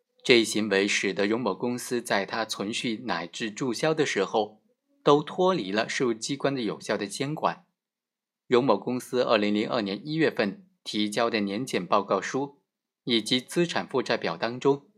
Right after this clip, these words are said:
都没有申报企业的购进这些限售股的事实。袁某当庭辩称说，他注册成立公司、年检等等都是由代办公司一手操办的，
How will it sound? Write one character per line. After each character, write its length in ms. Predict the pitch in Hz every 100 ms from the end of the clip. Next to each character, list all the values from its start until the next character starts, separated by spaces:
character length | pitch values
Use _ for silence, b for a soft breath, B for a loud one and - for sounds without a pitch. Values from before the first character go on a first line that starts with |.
| _ _ -
都 140 | 170
没 140 | 151 101
有 100 | 95
申 260 | - 113
报 200 | 113 104
企 260 | 101 - 92
业 180 | 98 98
的 280 | 98 92
购 340 | 95 - 151 120
进 260 | - 120
这 180 | 107 127
些 400 | 107 127 127 - _
限 280 | - 165 131
售 160 | 135
股 180 | 107 90
的 140 | 87 92
事 220 | - 113
实。 420 | - 90 113 - _ _ _ _ _ _ _ _
袁 160 | 107 117
某 160 | 110
当 220 | 98 143
庭 180 | 135 110
辩 160 | 110 101
称 160 | 104
说， 380 | 107 113 107 - _ _
他 160 | - 117
注 180 | 120 110
册 300 | - 110 98
成 320 | - - 107
立 100 | 113
公 220 | 131 143
司、 380 | 143 - 147 - _
年 260 | - 101 143
检 200 | 151 98
等 220 | 107 107
等 260 | 113 92 - _ _
都 180 | 151 170
是 160 | -
由 80 | 113
代 160 | - 123
办 160 | 117
公 160 | 117 135
司 160 | - 160
一 160 | 175
手 240 | 143 90 78
操 220 | - 143
办 200 | 160 107
的， 260 | 92 -